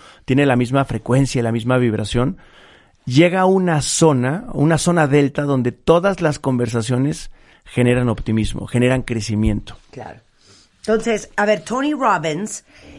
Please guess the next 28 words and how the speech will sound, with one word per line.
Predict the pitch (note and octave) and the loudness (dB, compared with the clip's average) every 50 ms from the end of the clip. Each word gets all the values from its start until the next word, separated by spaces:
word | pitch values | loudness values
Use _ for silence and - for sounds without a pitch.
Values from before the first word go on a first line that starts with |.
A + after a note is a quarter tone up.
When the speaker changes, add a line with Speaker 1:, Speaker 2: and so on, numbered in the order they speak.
| - - | -8 -4
Speaker 2:
eh, | D3 E3+ D#3 C#3+ - | -2 0 0 0 0
que, | - F#3 | 0 0
by | E3+ D3+ D#3+ D#3 D#3 | 2 2 2 2 2
the | D#3 | 0
way, | D3+ E3 F#3+ F#3+ E3+ | 2 2 2 0 0
cuentavientes, | - D3 C#3+ C3 - C#3+ C#3 C#3 C3 B2 C#3+ C#3+ | -2 -4 -4 -2 -2 -2 -2 -2 -4 -6 -8 -6
tiene | D3 - E3+ E3 E3 | -4 -4 -2 -2 -2
siete | C#3 - - F#3 E3+ - F3 D3+ | -2 -4 -4 -4 -4 -4 -2 -2
bestsellers, | C#3+ C#3 C3 - - E3 D#3 E3+ E3+ D#3+ D#3 D#3 D#3 - - - - - - - - - | 0 0 0 2 2 2 2 2 2 0 0 0 -4 -6 -12 -18 -20 -20 -20 -20 -8 -4
eh, | - F3 E3+ D#3+ D#3 D#3 - - | -2 0 2 2 0 0 0 -2
incluido | F3+ F3+ D3 - F3+ F3+ E3+ F3+ | -2 -4 -2 0 0 0 2 0
el | F3 D#3+ | 0 0
bestseller | D3 D#3 - - F3+ D#3 D#3+ D3+ | -2 -2 0 -2 -2 -2 -2 -4
financiero | - D3+ C#3+ C#3+ C#3+ C#3 - E3 D#3+ D#3 D#3 | -4 -2 -2 -2 -2 -2 -2 -2 -2 -2 -2
número | D#3+ D#3 D3+ D3 C#3 C#3+ | -2 -2 -2 0 0 0
uno | C#3+ D3 D#3 | 0 -2 -2
del | C#3+ C3+ C#3 | -4 -4 -2
New | D3 C#3+ | -2 -2
York | C#3 C#3 - | -2 -2 -2
Times, | - D#3 C#3 C#3+ D3+ D3 | -4 -4 -2 -2 -4 -4
que | - D#3+ | -6 -6
es | D3 - C#3+ | -6 -6 -4
Money, | D3 E3 E3+ E3 D#3+ D3+ D3+ | 0 0 0 0 0 -2 0
Master | D3+ C#3 C#3+ C3+ - - - D3 | 0 0 0 -2 -4 -6 -6 -6
of | B2 A2+ | -4 -4
the | D3 | -4
Game, | - D3 D3 D3 C#3 C#3+ D3 D#3 E3 - - - - - - _ - | -2 0 0 0 0 -2 -4 -6 -10 -12 -20 -20 -20 -20 -16 _ -4
y | E3 E3+ F#3+ | -4 -4 -2